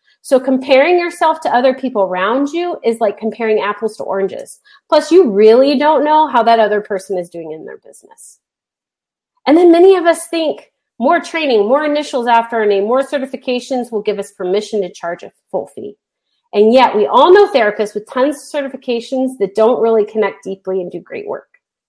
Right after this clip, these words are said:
Think about it in this way. If you lined up three great clinicians and two were okay for a cheap price and the other was awesome,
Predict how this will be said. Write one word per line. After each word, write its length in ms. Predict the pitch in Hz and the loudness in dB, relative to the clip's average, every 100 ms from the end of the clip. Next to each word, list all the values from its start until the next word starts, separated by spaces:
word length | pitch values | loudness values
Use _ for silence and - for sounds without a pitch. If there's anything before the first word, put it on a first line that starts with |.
| - | -6
Think 160 | 277 | -2
about 280 | 370 330 320 | 2 4 4
it 80 | 247 | 4
in 60 | 233 | 2
this 220 | 240 - | -2 -4
way. 280 | 151 98 - _ _ | -8 -8 -12 _ _
If 120 | 208 226 | -8 -4
you 120 | 277 | -2
lined 280 | 302 302 294 | 0 0 0
up 180 | 220 - | -2 -4
three 240 | - 302 359 | -6 -2 -2
great 220 | 330 330 - | -2 -4 -4
clinicians 500 | 330 302 285 202 185 | -6 -6 -4 -6 -4
and 160 | 185 | -8
two 240 | 190 302 311 | -8 -8 -2
were 140 | 302 285 285 | 2 2 2
okay 240 | 285 247 | 0 -2
for 160 | 240 185 | -2 -8
a 100 | - | -8
cheap 300 | 277 269 - | -8 -10 -2
price 400 | 233 247 277 - - - _ | 2 2 0 -6 -20 -20 _
and 100 | 214 | 2
the 80 | 202 | 4
other 200 | 220 247 | 4 2
was 160 | 233 | 0
awesome, 640 | - 185 208 - 277 302 | 2 2 2 -2 -6 -6